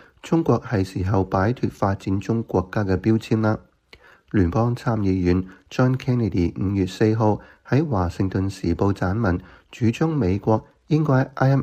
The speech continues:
F中發揮更大影響力。佢寫道，二零二一年，I M F向佢嘅一百九十個成員國分配咗六千五百億美元資金。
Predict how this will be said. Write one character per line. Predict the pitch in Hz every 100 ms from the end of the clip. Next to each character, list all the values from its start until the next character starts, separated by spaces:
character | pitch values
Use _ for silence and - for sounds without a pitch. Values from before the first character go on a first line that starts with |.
| 135
F | 143 135 -
中 | 143 139
發 | 135 92
揮 | 92 131 127
更 | - 92 90
大 | 85
影 | 82 82 90
響 | 98
力。 | 104 101 - _ _ _
佢 | -
寫 | 101 - 101
道， | 104
二 | 104 - - _
零 | 104 101
二 | 87 90 110
一 | 135
年 | 92 90 92 - _ _
，I | 147 147
M | 151 151
F | 151 151 - - _ -
向 | 131
佢 | 127 117
嘅 | 120
一 | 117
百 | 151 131 -
九 | - 95
十 | 123
個 | 110 - 98
成 | - 95 82
員 | 82 80
國 | 82 113 113 - -
分 | - 156 151
配 | -
咗 | 104 - 95 135 - _
六 | 113 -
千 | - 160
五 | 123 98
百 | 110
億 | 107
美 | 123 95 87
元 | 95 78
資 | 80 -
金。 | 131 143 147